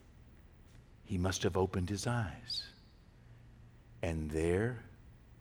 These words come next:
he saw his mother. The world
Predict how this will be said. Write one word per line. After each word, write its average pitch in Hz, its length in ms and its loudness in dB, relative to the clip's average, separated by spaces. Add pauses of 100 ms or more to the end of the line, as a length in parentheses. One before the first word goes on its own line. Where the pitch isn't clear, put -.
(800)
he 85 220 -6
saw 87 680 -2 (720)
his 78 240 -4
mother. 78 360 -6 (3000)
The 107 200 6
world 175 1120 10